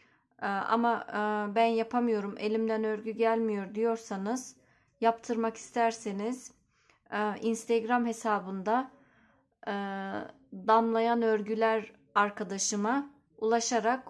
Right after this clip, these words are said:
ona ördürebilirsiniz. Ya da örgü değil, e, antibakteriyel kumaş istiyorsanız aynı şekilde kumaştan,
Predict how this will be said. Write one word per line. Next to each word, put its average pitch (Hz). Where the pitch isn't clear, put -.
ona 226
ördürebilirsiniz. 220
Ya 220
da 233
örgü 226
değil, 240
e, 208
antibakteriyel 233
kumaş 240
istiyorsanız 208
aynı 262
şekilde 220
kumaştan, 240